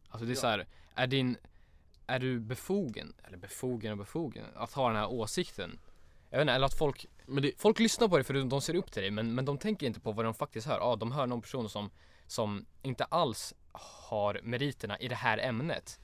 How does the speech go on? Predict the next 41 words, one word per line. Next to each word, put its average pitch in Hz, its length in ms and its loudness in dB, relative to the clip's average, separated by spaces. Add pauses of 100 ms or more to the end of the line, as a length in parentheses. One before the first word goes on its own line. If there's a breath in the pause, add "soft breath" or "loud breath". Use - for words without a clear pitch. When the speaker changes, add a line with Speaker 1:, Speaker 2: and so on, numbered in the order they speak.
Speaker 1:
men 127 100 0
de 139 100 2
tar 190 200 4
ditt 135 160 -2
ord 139 260 -4 (200)
för 117 120 -6
vad 117 120 2
det 151 140 -4
är, 107 100 -4 (200)
för - 60 -14
de 123 120 0
tänker 131 260 -4
inte 139 100 -4
efter. - 320 -8 (800)
Så - 120 -6
egentligen 175 380 6
tycker 156 120 2
jag 131 60 6
inte 104 100 -4
fel 110 200 0
på 104 280 0
de 98 240 -2
som, 92 320 -4 (420 soft breath)
de 104 260 0
som 98 240 -6
ger 98 180 -4
ut 104 220 -6
tips - 480 -4
inom 107 240 -4
ett 104 100 -4
ämne 107 280 -2
de 101 120 -4
inte 98 180 -4
alls 101 260 -2
är 98 100 -2
utbildade 127 480 -2
inom, 92 240 -4
utan 107 260 -4
personerna 104 360 -6
som 104 180 -6
tar, 135 400 0